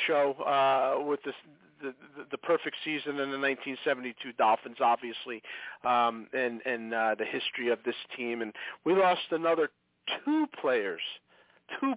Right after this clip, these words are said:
players this week, uh, Tim Foley and, uh, Hubert Ginn, uh, from the nineteen seventy-two perfect season. And, and, uh, you know, obviously it, it, it, we've been losing a lot of members of this team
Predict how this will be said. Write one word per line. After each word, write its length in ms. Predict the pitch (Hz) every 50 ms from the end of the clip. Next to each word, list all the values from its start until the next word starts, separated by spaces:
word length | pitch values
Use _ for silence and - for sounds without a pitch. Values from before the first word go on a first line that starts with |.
| -
players 360 | - 170 139 131 123 117 113 - -
this 80 | 131 120 - - -
week, 260 | 120 123 123 - - - - - - - - - -
uh, 260 | 135 131 123 123 131 - - -
Tim 160 | - 208 202 - -
Foley 500 | - 208 196 196 190 185 185 185 180 160
and, 140 | 147 143 143 147
uh, 100 | 143 143
Hubert 480 | 143 147 156 175 185 170 - 160 156 - -
Ginn, 260 | 170 165 151 131 120 - _ - - - - - - -
uh, 180 | 135 135 131 127 - -
from 140 | 147 135 131
the 100 | 131 131
nineteen 460 | 127 135 143 139 - - 151 139 135 - -
seventy-two 460 | 160 143 127 127 127 - - - 131 - -
perfect 320 | - 139 - - 131 - - -
season. 360 | - 127 123 - 127 120 123
And, 240 | 123 120 120 117 110 - - - - -
and, 220 | - 135 127 123 - - -
uh, 440 | - 143 139 139 135 131 127 - -
you 160 | - 165 160
know, 220 | 156 147 139 139 139 -
obviously 720 | - 143 160 180 170 180 175 165 - - - 165 156 151 147
it, 160 | 143 143 135
it, 440 | 135 143 143 135 143 151 131 120 - -
it, 80 | - 143
we've 180 | 139 135 - -
been 160 | 151 143 147
losing 260 | 147 147 139 143 135
a 80 | 131 127
lot 340 | 123 127 127 131 131 131 127
of 60 | 127
members 380 | 123 123 120 120 113 120 113 -
of 100 | 120 113 -
this 120 | 113 107 - - - -
team 240 | - 120 113 110 110